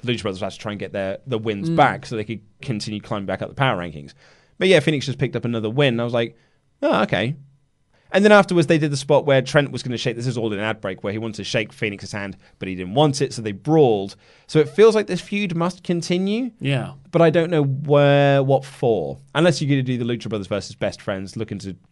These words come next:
Speaker 1: reclimb the power rankings.
Speaker 2: And I guess that's one of the criticisms against A E W, was that all they, sometimes, <laughs> this is such a weird criticism to do, like, if you told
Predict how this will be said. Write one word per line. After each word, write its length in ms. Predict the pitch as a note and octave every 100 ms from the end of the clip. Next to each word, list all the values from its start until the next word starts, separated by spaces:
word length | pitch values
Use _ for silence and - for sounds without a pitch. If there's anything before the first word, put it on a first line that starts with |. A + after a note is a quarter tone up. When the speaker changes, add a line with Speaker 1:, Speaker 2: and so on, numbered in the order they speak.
| _
Speaker 1:
reclimb 400 | G2 F#2+ - F#2+
the 60 | F#2
power 200 | A#2 A#2
rankings. 460 | F2 D#2+ D#2 - - _ _ -
Speaker 2:
And 80 | D#3+
I 60 |
guess 240 | F3 A3 -
that's 240 | G#3+ C3+
one 160 | D3+ D3
of 180 | C3+ C3+
the 500 | A2 G2 F2+ E2+ - _ _ _
criticisms 640 | - E3+ C#3+ C3 G2+ G2 F2+
against 340 | G2 A2 -
A 100 | F2
E 60 | D#2+
W, 420 | D#2 C#2 C2 B1+ - _ _ _ -
was 220 | A2 G2+
that 280 | A#2+ A2+ - _ _ _
all 260 | C3+ C3 B2
they, 360 | A#2 A2+ A#2 _
sometimes, 840 | - E3 F3 - F2 E2 B2+ C3+ - -
<laughs> 120 | -
this 320 | C3+ - -
is 60 | -
such 260 | - -
a 60 | E2+
weird 200 | D#2 D2
criticism 580 | - E2 - E2 E2 D#2+
to 100 | -
do, 240 | F2 D#2+ - -
like, 120 | A2
if 100 | C3
you 80 | B2+
told 480 | - C3 A#2 A2